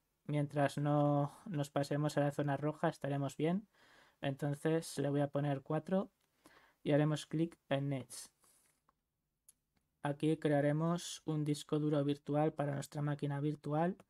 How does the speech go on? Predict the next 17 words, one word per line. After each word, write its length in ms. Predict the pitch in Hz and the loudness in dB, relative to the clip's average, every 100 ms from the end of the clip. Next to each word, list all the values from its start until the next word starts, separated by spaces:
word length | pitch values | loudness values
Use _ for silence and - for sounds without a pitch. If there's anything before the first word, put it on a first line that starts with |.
| _ _ - _ | _ _ -20 _
En 120 | - 147 | -2 -2
mi 120 | 143 | 0
caso 380 | 147 143 160 165 | -2 0 0 0
le 100 | 143 | -2
asignaré 520 | - 143 139 151 151 | -4 -4 -2 0 -2
treinta 400 | 143 147 143 139 | -2 -2 -4 -6
gigas. 680 | - 156 170 185 - - _ _ - - _ - | -4 -2 0 0 -4 -18 _ _ -20 -20 _ 2
Yo 120 | 147 | 4
recomiendo 760 | 151 147 151 147 147 147 151 147 | 4 0 0 0 0 2 0 0
ponerle 420 | 147 143 156 165 | -2 0 0 0
por 180 | 151 139 | -2 -2
lo 100 | 139 | -2
menos 380 | 147 165 160 - | -2 -2 -4 -4
veinte 340 | 147 143 139 | -6 -4 -8
gigas 480 | - 156 170 175 - | -6 -2 0 -2 -4
para 240 | - 143 | -2 -2
evitarnos 920 | 139 143 147 147 160 165 185 - - | -2 -4 -4 -2 -2 -2 -4 -8 -14